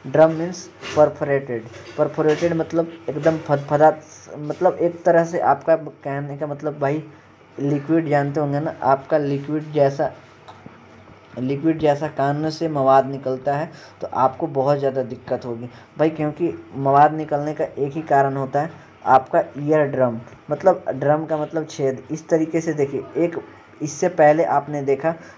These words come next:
कि कितना fresh था। अगर भाई ये बंदा जो है, जिसका भी ये ईयर है, मतलब ये बंदा को इंडियन navy रखती है तो भाई इसके कान के हिसाब से पानी जाएगा,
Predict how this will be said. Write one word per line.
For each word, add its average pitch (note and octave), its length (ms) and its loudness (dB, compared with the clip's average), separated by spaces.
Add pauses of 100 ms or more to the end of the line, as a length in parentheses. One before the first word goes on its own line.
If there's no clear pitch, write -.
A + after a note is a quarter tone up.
कि D3+ 100 -2
कितना D#3 380 0
fresh D3+ 360 -2
था। - 260 -6
अगर D#3 320 4 (200)
भाई D3+ 240 0
ये D#3+ 180 0
बंदा D3 360 2
जो C#3+ 160 -4
है, D3 140 -4 (300)
जिसका C#3+ 300 0
भी E3 240 -2
ये E3 280 -4
ईयर C#3 240 0
है, D3 140 -6 (300)
मतलब G3+ 340 -2 (140)
ये D#3+ 160 4
बंदा D#3+ 320 4
को E3 140 -4
इंडियन C#3+ 380 -6
navy C#3+ 320 0
रखती D3 340 -2
है D#3 140 -4 (260)
तो D#3+ 60 -4
भाई D3 200 2
इसके - 440 -8
कान D3+ 340 -2
के D#3+ 120 -6
हिसाब D3 300 -2
से E3 140 -6
पानी C#3 400 0
जाएगा, A#2+ 380 0